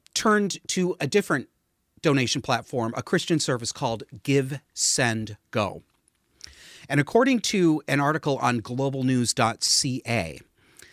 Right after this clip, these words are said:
the Ontario provincial government got the Superior Court of Justice to freeze the funds that were given to Give, Send, Go, legally freeze the funds, and make it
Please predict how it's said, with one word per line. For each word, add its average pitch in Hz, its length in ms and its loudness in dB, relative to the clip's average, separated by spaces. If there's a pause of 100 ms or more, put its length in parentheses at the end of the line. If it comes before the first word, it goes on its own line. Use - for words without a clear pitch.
(540)
the 175 140 0
Ontario 151 840 0 (140)
provincial 156 420 0
government 117 540 0 (280)
got 143 200 2
the 135 80 -2
Superior 247 640 -2
Court 156 360 0
of 107 140 -6
Justice 110 520 -2
to - 120 -6
freeze 196 540 -2
the 190 120 0
funds 123 380 2
that 98 120 -6
were 113 100 -8
given 113 300 -4
to - 80 -8
Give, 123 220 -2
Send, 131 300 0
Go, 123 320 0 (180)
legally 190 360 4
freeze 165 340 0
the 165 100 -10
funds, 117 340 0 (360)
and 127 260 -4
make 160 320 -2
it 208 120 -6